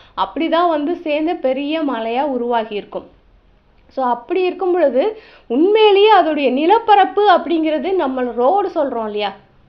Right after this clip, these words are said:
அந்த மலைக்கு கீழே இருக்கக்கூடிய ரோடு இருக்கு இல்லையா, so, அங்கேருந்து தான் வந்துட்டு மலை உருவாகி இருக்கா, இல்ல அதுக்கும் கீழே பெரிய பள்ளத்துல இருந்து அந்த மலை உருவாகி இருக்கா அப்படிங்கிறது யாருக்குமே தெரியாது. So, ஒரு குழியில போய் விழுறோம் அப்படின்னா,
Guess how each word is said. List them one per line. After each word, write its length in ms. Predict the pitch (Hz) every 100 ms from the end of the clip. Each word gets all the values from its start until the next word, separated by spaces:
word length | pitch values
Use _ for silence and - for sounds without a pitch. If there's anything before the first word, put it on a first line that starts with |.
| -
அந்த 240 | 196 196
மலைக்கு 400 | 202 214 269 285
கீழே 260 | - 269 277
இருக்கக்கூடிய 400 | 269 220 226 214
ரோடு 260 | 208 220
இருக்கு 200 | 185 180
இல்லையா, 180 | 175 180 - - -
so, 140 | - 254
அங்கேருந்து 840 | 262 277 392 427 427 403 392 403
தான் 340 | 339 392 381 330
வந்துட்டு 280 | 320 339 381
மலை 280 | 285 262
உருவாகி 480 | 311 262 262 277 269
இருக்கா, 420 | 254 214 214 202 - - _
இல்ல 240 | 240 302
அதுக்கும் 600 | 233 220 269 381 427 440 427
கீழே 360 | 359 349 370
பெரிய 360 | 381 269 294 370
பள்ளத்துல 680 | 370 240 302 392 415 359 349
இருந்து 200 | 320 381
அந்த 180 | 339
மலை 280 | 285 247 262
உருவாகி 420 | 262 254 247 247
இருக்கா 340 | 247 247 269 254
அப்படிங்கிறது 420 | - 233 226 233
யாருக்குமே 640 | 294 214 214 247 269 277
தெரியாது. 580 | 269 247 214 202 185 - _ _ _
So, 340 | 349 359 370 349
ஒரு 120 | 339
குழியில 500 | 330 339 427 403 339
போய் 140 | 392
விழுறோம் 440 | 370 349 370 381 330
அப்படின்னா, 340 | 254 285 277